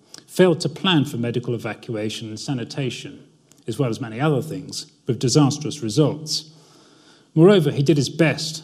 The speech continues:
as I've said, to conceal the deepening problem from superiors in Delhi and London. From nineteen sixteen, however, the medical situation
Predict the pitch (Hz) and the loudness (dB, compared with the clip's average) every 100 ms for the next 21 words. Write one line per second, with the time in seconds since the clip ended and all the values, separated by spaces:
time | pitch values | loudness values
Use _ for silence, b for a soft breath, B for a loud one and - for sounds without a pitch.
0 | - 117 110 - 135 92 - - 117 - | -6 -6 -2 0 0 0 -10 -6 -4 2
1 | 160 120 104 135 123 120 113 104 143 123 | 2 2 0 -2 -4 -6 -12 -8 -8 -8
2 | 95 92 110 104 117 - 147 110 98 110 | -10 -12 -8 -6 -6 -2 -2 0 -2 -4
3 | 104 113 95 95 98 110 120 95 92 - | -4 -4 -6 -10 -10 -6 -4 -6 -10 -18
4 | - _ b b b b b b 156 156 | -20 _ b b b b b b 0 2
5 | 170 160 151 - 160 - 185 170 120 98 | 2 4 2 4 -2 0 0 0 -2 -8
6 | 104 120 139 147 139 143 - 135 143 147 | -10 -2 2 4 2 -2 -2 -2 0 2
7 | 143 - - 104 | 2 0 -8 -14